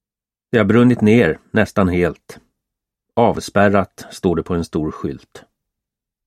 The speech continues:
Bakom huset står en container med en massa skräp i. Anton tar en pinne och rotar runt bland soporna.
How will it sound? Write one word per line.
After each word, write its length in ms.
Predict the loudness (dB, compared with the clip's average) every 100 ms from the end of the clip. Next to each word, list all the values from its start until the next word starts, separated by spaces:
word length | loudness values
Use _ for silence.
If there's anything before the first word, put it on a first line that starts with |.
| _ _ _
Bakom 380 | -4 -2 0 -2
huset 500 | 0 -2 -2 -6 -6
står 280 | -14 -6 -2
en 100 | -2
container 800 | -2 -2 -2 -2 0 -2 -4 -8
med 140 | -10 -8
en 80 | -8
massa 240 | -8 -12
skräp 500 | -14 -10 -8 -8 -12
i. 140 | -16 _ _ _ _ _ _ _ _ _ _ _ _
Anton 420 | 0 0 2 2
tar 200 | 4 2
en 140 | 2 2
pinne 560 | 2 2 0 -2 -4
och 140 | -4 -2
rotar 320 | -2 0 0
runt 280 | 0 -2 -4
bland 220 | -8 -6
soporna. 540 | -4 -6 -6 -10 -12